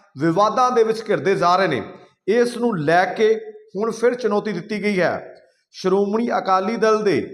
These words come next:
ਇਸਤਰੀ ਵਿੰਗ ਵੱਲੋਂ ਔਰਤਾਂ ਨੂੰ ਮਾੜੀ ਸ਼ਬਦਾਵਲੀ ਬੋਲਣ ਦੇ ਵਿਧਾਇਕ ਬਲਕਾਰ ਸਿੰਘ ਸਿੱਧੂ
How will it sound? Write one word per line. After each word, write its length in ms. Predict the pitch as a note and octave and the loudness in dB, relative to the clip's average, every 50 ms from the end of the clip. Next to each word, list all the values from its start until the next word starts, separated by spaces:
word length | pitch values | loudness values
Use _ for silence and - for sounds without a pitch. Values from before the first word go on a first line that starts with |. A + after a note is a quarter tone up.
| - - - _ _ | -14 -20 -20 _ _
ਇਸਤਰੀ 380 | G#3 A3 G#3+ - - B3 B3+ A#3+ | -10 -10 -8 -8 -8 -8 -6 -4
ਵਿੰਗ 240 | G3 F3+ F#3 G3 G3+ | 0 0 0 0 0
ਵੱਲੋਂ 440 | F#3+ F3+ F3 F3+ F#3+ G3 G#3 G#3 G3 | -2 -2 -2 0 0 -2 -2 -2 -2
ਔਰਤਾਂ 460 | F#3 F3+ F3 F3+ F3 - - G#3+ A3 | -2 0 0 0 0 0 0 0 0
ਨੂੰ 160 | A3 G#3 F3+ | 0 -2 -2
ਮਾੜੀ 280 | E3+ E3 E3+ F3+ G#3 G#3 | 0 0 0 0 0 -4
ਸ਼ਬਦਾਵਲੀ 680 | - F#3 E3+ D3+ E3 E3 E3+ E3+ F#3+ G3 F3+ A#2+ - - - - _ _ _ _ _ C#3+ | -6 -8 -6 -2 0 2 2 2 0 -2 -4 -6 -8 -12 -16 -20 _ _ _ _ _ -10
ਬੋਲਣ 420 | C3+ D3+ F3 F#3 F#3 G#3 A3 A3 | -4 0 0 2 2 2 0 2
ਦੇ 140 | G3+ A3 G#3+ | 2 2 2
ਵਿਧਾਇਕ 380 | G#3 G3+ G3 F3+ E3+ F#3 F#3 F#3 | 2 2 2 2 2 2 0 -2
ਬਲਕਾਰ 360 | F3+ F#3 F#3 F#3+ F3 F3+ F#3 | -2 -2 0 0 2 0 0
ਸਿੰਘ 240 | F3+ - G3+ G3+ F#3 | 0 -4 -8 -10 -10
ਸਿੱਧੂ 600 | - - A#3 A#3+ G3+ A#3 F#3 C#3 - - - | -10 -8 -8 -8 -4 -2 -4 -4 -4 -6 -12